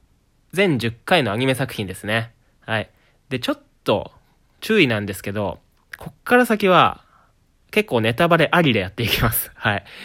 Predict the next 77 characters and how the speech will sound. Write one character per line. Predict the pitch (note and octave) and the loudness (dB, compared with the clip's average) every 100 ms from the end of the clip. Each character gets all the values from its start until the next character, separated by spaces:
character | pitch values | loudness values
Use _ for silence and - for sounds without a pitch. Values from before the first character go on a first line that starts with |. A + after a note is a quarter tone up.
| - - - - | -20 -20 -20 -10
あ | A#2 A#2+ | -2 0
の | A#2+ | 2
ね、 | A#2+ A#2 A2 G#2+ G#2 G2 G2 | 2 2 2 2 0 -4 -6
本 | F3 C4+ | -4 -4
当 | - | 0
は | D4 | 2
ネ | G#3+ | 2
タ | B3+ | 2
バ | B3+ | 2
レ | |
な | A3 C#4 | 2 0
し | F3 | 0
で | A2+ | 2
や | A#2 | 2
り | E3 | 2
た | |
か | D#3+ - | -2 0
っ | |
た | A2+ | -4
ん | F#2+ | -4
で | |
す | F#2+ | -8
よ。 | - - _ _ - _ B2+ | -10 -14 _ _ -20 _ -6
ネ | D#3+ | -2
タ | B3 | 0
バ | |
レ | B3+ | 0
な | G#3+ C4+ | 0 -2
し | D3 | -2
で | |
や | A#2 | -2
り | D3 | 0
た | G3+ | -2
か | |
っ | D#3+ | 0
た | A#2+ | 0
ん | A2 | 0
だ | A2 | -2
け | |
ど、 | A2 A2 G#2+ G2 G2 | 0 0 0 -2 -2
や | F#3 | -2
っ | |
ぱ | B2+ G#2+ | 0 0
レ | G#2 D3+ | 0 0
ベ | A3+ | 0
ル | B3+ | 0
高 | A3+ A#3+ | -2 0
い | F#3 | 0
で | |
す | C#3+ | 0
ね、 | G#2 | -6
ネ | G#2 | -4
タ | A#2+ | -2
バ | A#2+ | 0
レ | A#2+ | 0
な | C3+ | -2
し | B2 | -4
で | G#2+ F#2+ - | -6 -6 -8
評 | - G#2 | -8 -6
論 | G2+ | -6
す | A2 | -8
る | G2+ | -8
の | F#2 | -10
っ | |
て。 | - - _ _ _ _ _ _ _ - | -12 -14 _ _ _ _ _ _ _ -14
う | |
ん、 | G2 G2 | -12 -6
だ | E3 | -4
か | F3+ | -2
ら | A#2 | -2
ね、 | G#2 G2+ F2 - _ _ _ _ _ _ _ _ _ _ _ - | -2 -6 -8 -12 _ _ _ _ _ _ _ _ _ _ _ -8
も | G3 | -6
し | B2+ | -4
事 | B2 | 0
前 | D#3+ F#3+ | 0 0
知 | G#3+ | -2
識 | G#3 - A2+ G2+ | -6 -4 -4 -4